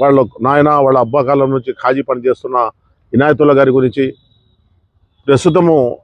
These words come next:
ఎన్నికైన కొంతమంది మా, మాలాంటి సభ్యుల గురించి మాట్లాడడం జరిగింది. ఇది కూడా ఆయన పేరు ఇప్పుడు ఎలక్ట్రానిక్ మీడియా, ప్రింట్ మీడియాలో ఇచ్చిన వ్యక్తి పేరు చెప్పేదానికి కూడా, ఆ, మాకు ఉచ్చరించడం కూడా మాకు బాగలేదు అనిపిస్తూ ఉంది.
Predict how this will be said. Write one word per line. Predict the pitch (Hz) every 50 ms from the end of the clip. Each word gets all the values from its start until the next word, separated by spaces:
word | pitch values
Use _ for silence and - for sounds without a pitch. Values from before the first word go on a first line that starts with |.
| - 143
ఎన్నికైన | 139 147 156 131 156 156 147 143 131 127 131 139 -
కొంతమంది | 131 127 127 135 135 139 139 143 135 120 120 123 -
మా, | 117 131 135 139 135 131 131 - - _ _ _
మాలాంటి | 127 131 131 143 143 135 127
సభ్యుల | - - 123 117 135 131 127 131
గురించి | 127 123 113 - 131 120 113 107 107 - _ _ - - - - - 120 135
మాట్లాడడం | 139 139 - 147 139 139 123
జరిగింది. | 110 107 107 110 101 82 69 - _ _ _ _ _ _ _ _ _ _ _ _ _ - - _
ఇది | 127 139
కూడా | 156 165 170
ఆయన | 165 160 151
పేరు | 123 131 151 170 185 190 196 190 175 170 165 151
ఇప్పుడు | 131 156 160 156 156 151 147 147 143 135
ఎలక్ట్రానిక్ | 135 147 151 - _ 165 160 160 156 135 147
మీడియా, | 156 151 156 156 156 151 147
ప్రింట్ | - 147 147 139 135 143
మీడియాలో | 147 147 156 151 143 143 143 139 139 135 135 135 156 - _ _ _ _ _ _ _ _
ఇచ్చిన | 123 110 - - 151 147 143 135 127
వ్యక్తి | 127 - _ -
పేరు | 127 - 160 151 156
చెప్పేదానికి | 139 - 143 127 151 139 147 143 143 131
కూడా, | 160 160 139 127 120 - _ _ _ _ _ _ _ _ _ _ _ _ _ _ _ - 131
ఆ, | 127 127 123 120 120 120 120
మాకు | 131 123 110 120 120 117 113 107 101 101 107 110 - _ _ _ _ _ _ _
ఉచ్చరించడం | 233 - - - 190 185 - - - 185 180 175
కూడా | 190 190 175 165 156 147 151 143 135 135 - _ _
మాకు | - 135 135 127 117
బాగలేదు | 110 139 151 151 151 151 143 135
అనిపిస్తూ | 120 110 127 120 - - 104 92
ఉంది. | 87 82 -